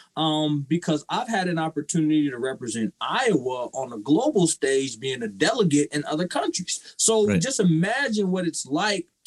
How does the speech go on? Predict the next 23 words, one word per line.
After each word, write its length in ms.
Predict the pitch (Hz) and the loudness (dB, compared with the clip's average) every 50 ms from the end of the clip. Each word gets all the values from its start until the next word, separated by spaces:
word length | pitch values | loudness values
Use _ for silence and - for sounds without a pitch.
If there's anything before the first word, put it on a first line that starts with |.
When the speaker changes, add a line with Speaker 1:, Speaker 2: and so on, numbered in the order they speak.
| - | 0
Speaker 1:
to 280 | - 180 170 156 139 131 - | 2 4 4 4 4 2 -2
represent 600 | 165 185 180 - 151 131 127 165 185 185 175 - | -2 -2 0 0 -2 0 0 -2 -2 -2 -2 -2
that, 240 | 147 143 143 - - | 0 0 0 -2 -2
as 220 | - 139 123 117 | -4 -4 -2 0
well 260 | 139 175 196 196 196 | -2 0 0 2 2
as 300 | 170 165 160 151 151 - | 2 2 2 2 0 0
say, 140 | - 151 143 | 0 0 0
"You 200 | 135 135 151 180 | 0 -2 -2 -2
know 140 | 202 202 196 | 0 0 0
what? 380 | 185 208 202 175 151 120 113 | 0 0 0 0 -4 -8 -2
But 420 | 127 220 247 214 180 - _ - - _ - - - - _ _ _ - | -2 0 2 2 0 -2 _ -18 -20 _ -20 -20 -20 -20 _ _ _ -8
I 60 | 175 | -4
got 200 | 202 226 220 220 | -2 -2 -2 0
this 120 | 202 160 | -2 -2
very 240 | 139 156 170 151 123 | 0 2 0 0 0
marginalized 960 | 104 101 104 127 151 175 180 180 165 165 156 147 147 156 160 160 156 147 - | 0 -4 -2 -2 0 0 2 0 0 0 0 0 0 0 0 0 0 -2 -4
experience 800 | 117 - - - _ 175 185 185 170 156 143 131 131 131 127 - - - | -6 -10 -10 -4 _ 0 0 2 2 0 -2 -2 -6 -6 -6 -6 -6 -6
in 160 | - 123 117 - | -12 -14 -12 -4
Iowa, 720 | 143 185 220 226 220 196 170 151 139 135 131 131 127 127 120 - | -2 0 2 2 2 2 2 2 2 2 0 -2 -2 -4 -6 -2
even 580 | - 208 240 254 262 240 240 220 202 170 147 143 | 0 0 2 2 2 2 2 4 4 4 4 2
though 380 | 196 285 302 262 240 214 196 | 2 2 2 2 2 2 2
I'm 180 | 190 202 208 208 | 0 0 0 0
here 540 | 202 202 214 208 208 196 185 180 175 175 | 0 2 2 2 0 0 0 0 0 -2